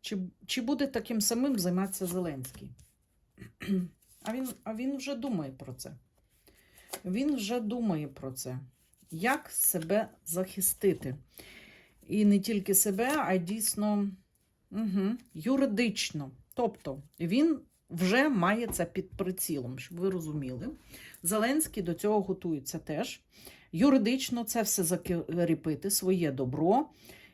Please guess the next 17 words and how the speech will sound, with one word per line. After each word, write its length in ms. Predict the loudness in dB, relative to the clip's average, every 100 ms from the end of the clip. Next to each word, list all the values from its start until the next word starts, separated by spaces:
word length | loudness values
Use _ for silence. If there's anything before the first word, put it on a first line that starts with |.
| _
і 220 | 0 2 4
щоб 260 | 2 0
його 260 | -2 0 -2
теж 300 | 0 0 0
ніхто 320 | -2 -2 -4
не 120 | -4
трогав, 440 | -4 -4 -4 -6 -8
куди 260 | 0 6 6
би 140 | 4
він 220 | 0 0
не 120 | 0 -2
йшов. 440 | -4 -6 -12 -14 _ _ _ _ -20 -10
Щоб 280 | -8 -6 0
йому 260 | 2 4
було 320 | 4 4 4
відкритий 720 | 2 -2 -2 2 2 2 -2 -4
шлях. 520 | -4 -4 -4 -8